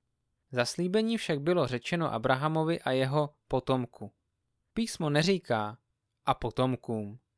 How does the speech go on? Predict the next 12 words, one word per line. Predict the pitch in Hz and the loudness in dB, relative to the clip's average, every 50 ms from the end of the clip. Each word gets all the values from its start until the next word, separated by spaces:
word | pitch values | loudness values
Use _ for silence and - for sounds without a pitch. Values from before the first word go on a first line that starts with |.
| _ _ _ _ _ _ - | _ _ _ _ _ _ -2
jako | 120 - - 127 120 | -2 0 2 0 0
z | 113 110 | 0 0
mnoha | 110 113 120 117 127 120 | -2 -2 0 2 2 2
potomků, | - - 113 - - 113 110 107 - - - 107 104 110 123 _ _ _ _ _ _ _ _ _ - | 2 2 0 -2 -2 -4 -4 -6 -10 -10 -12 -12 -12 -12 -16 _ _ _ _ _ _ _ _ _ -2
ale | 131 131 135 131 120 120 | 2 4 4 4 4 2
jako | 120 123 139 143 - - 185 175 | 0 0 0 0 2 2 2 2
z | 151 135 | 2 2
jednoho | 139 151 165 180 180 165 156 - | 0 0 2 2 0 -2 -2 -2
potomka, | - 113 107 - 117 107 104 - - - - - - _ _ _ _ _ _ _ - | -4 -4 -4 -4 -6 -8 -8 -10 -14 -16 -16 -16 -18 _ _ _ _ _ _ _ -10
a | 117 117 | -10 -10
tvému | - - 127 127 139 151 156 160 165 160 156 147 - _ _ - | -6 -4 -2 2 4 4 4 4 2 0 -2 -4 -8 _ _ -4
potomku, | 123 120 - - 113 110 104 - _ - 104 | -4 -2 0 0 -2 -2 -4 -8 _ -16 -16